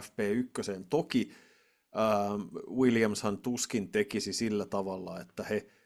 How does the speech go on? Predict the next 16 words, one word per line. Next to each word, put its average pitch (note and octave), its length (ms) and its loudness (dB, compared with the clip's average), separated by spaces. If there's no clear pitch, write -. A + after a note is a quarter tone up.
tekisivät G#2+ 580 0
tällaista G2+ 520 2
pyyntöä G#2+ 540 -2
ja F#2+ 100 -4
sanoisivat, G2+ 640 -2
että G2+ 200 -6
no G#2 100 0
kun G#2 160 -4
me G#2+ 60 0
halutaan G#2+ 480 2
heittää G#2+ 320 -2
toi G2+ 240 -4
surkea G#2+ 480 0
Sargent G#2 540 2
tosta - 360 0
veke G#2+ 360 0